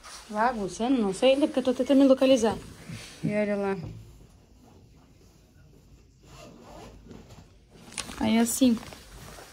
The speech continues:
é, a gente tá hospedado numa casa de família, que se chama. É, e aí realmente as pessoas, elas moram aqui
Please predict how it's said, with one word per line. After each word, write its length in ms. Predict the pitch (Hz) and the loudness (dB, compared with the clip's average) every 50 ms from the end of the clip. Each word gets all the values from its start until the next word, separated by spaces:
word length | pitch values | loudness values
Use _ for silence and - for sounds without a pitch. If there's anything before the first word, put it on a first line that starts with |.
| - - - - - - - - - - - - - - - - - - - - - - - - _ - | -20 -20 -20 -20 -20 -20 -20 -20 -20 -20 -20 -20 -20 -20 -20 -16 -16 -16 -16 -16 -20 -20 -20 -20 _ -6
é, 220 | 208 208 214 214 | -4 -2 0 0
a 60 | 214 | 0
gente 240 | 214 226 240 - - | 0 -2 -4 -4 -4
tá 140 | - 240 226 | -2 0 0
hospedado 440 | 226 233 233 - 247 220 220 214 202 220 | 0 -2 -4 -4 -2 0 0 0 0 -2
numa 200 | 226 226 233 233 | -4 -4 -4 -6
casa 300 | - 214 202 196 254 254 | -6 -6 -4 -4 -4 -4
de 120 | 240 285 | -6 -8
família, 540 | 269 - - 285 277 240 208 180 170 180 196 | -10 -6 -6 -4 -2 -2 -2 -2 -2 -4 -4
que 280 | 226 311 415 - - | -4 -4 -6 -6 -8
se 140 | - - 226 | -12 -14 -18
chama. 460 | 196 - - - 160 160 175 196 294 440 - - - - - - 539 508 - - - - - 277 - | -16 -16 -12 -12 -10 -8 -6 -6 -6 -6 -8 -12 -18 -16 -12 -12 -12 -12 -12 -14 -16 -14 -14 -10 -10
É, 480 | 185 196 - 190 202 202 190 185 185 185 - - - - - - - - - - - - - - - - | -8 -8 -6 -6 -6 -6 -6 -8 -10 -12 -16 -18 -20 -20 -20 -20 -20 -20 -20 -20 -20 -20 -20 -20 -8 -2
e 100 | 240 226 | 0 2
aí 160 | 220 220 247 254 | 2 4 4 2
realmente 500 | 254 269 277 262 220 226 254 254 - 294 | 2 2 2 0 0 -2 -4 -6 -6 -6
as 240 | 262 220 202 196 | -6 -6 -6 -10
pessoas, 360 | - - 208 190 - 214 196 185 | -10 -12 -14 -12 -10 -10 -10 -8
elas 220 | 185 180 180 165 | -8 -8 -8 -10
moram 380 | 170 165 160 180 214 285 320 370 | -12 -12 -10 -10 -10 -8 -8 -8
aqui 300 | 403 370 - - - | -10 -10 -12 -8 -4